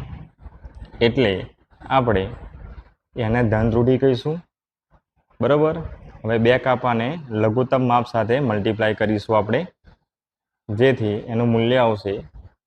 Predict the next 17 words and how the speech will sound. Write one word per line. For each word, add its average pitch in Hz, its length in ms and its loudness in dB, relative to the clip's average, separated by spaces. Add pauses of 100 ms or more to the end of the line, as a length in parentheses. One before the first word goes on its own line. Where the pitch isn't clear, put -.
(180)
ઝીરો 117 340 0
પોઇન્ટ 117 480 -4 (360)
ડબલ 117 280 0
ઝીરો 110 300 2
ટુ 127 380 -2 (200)
સેન્ટીમીટર, 98 640 -4 (600)
બરોબર? 165 380 0 (540)
હવે 123 340 2 (1000)
આપણે 117 440 0 (560)
વ્યાસ 139 400 2
શોધ્યા 120 360 4
બાદ, 110 260 0 (1000)
આપેલા 135 400 2
તારનો 110 640 2 (720)
વ્યાસ 127 520 0
શોધ્યા 110 360 4
બાદ, 104 260 0